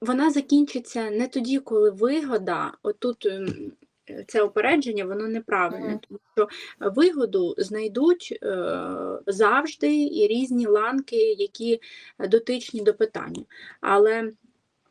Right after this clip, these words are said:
Speaker 1: закінчиться вона не тоді, коли вона перестане бути вигідною, а тоді, коли, м, пройдуть певні процеси,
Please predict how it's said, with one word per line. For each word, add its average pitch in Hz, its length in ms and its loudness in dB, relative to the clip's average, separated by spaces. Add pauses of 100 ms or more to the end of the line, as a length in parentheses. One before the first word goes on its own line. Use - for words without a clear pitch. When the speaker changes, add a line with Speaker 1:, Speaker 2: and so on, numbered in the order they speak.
(220)
Speaker 1:
закінчиться 247 640 2
вона 214 260 2
не 214 140 2
тоді, 226 280 2
коли 202 220 4
вона 185 280 -4
перестане 202 500 -2
бути 202 300 -2
вигідною, 185 720 2
а 190 120 -8
тоді, 196 320 -2
коли, 240 440 2 (500)
м, 208 560 0 (140)
пройдуть 226 440 2
певні 233 340 2
процеси, 220 1000 0